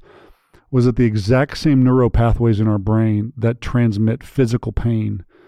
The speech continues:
are the exact same neurotransmitters that transmit rejection pain, emotional pain. And he concluded in his research that a,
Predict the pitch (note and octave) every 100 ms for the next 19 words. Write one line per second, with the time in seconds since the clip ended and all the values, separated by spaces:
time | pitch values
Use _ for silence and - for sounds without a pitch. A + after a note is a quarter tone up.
0 | _ _ _ - B2 A2+ G#2+ F#2+ A2 B2
1 | - - C3 A#2 A#2 A#2+ A#2 - A#2+ A2+
2 | G#2 A2 A2 G#2 F2+ A2+ - - A#2 A2
3 | G#2 A2+ A2+ G2 F#2+ A2 - - G#2+ -
4 | G#2 G#2+ F2+ - A2 G#2+ A2 - A#2 G#2
5 | G#2+ G#2+ G#2 - - - _ - _ -
6 | A2 C3+ C3+ B2+ - C#3+ C#3+ C3+ B2 G#2+
7 | B2 - A2+ - B2+ A2+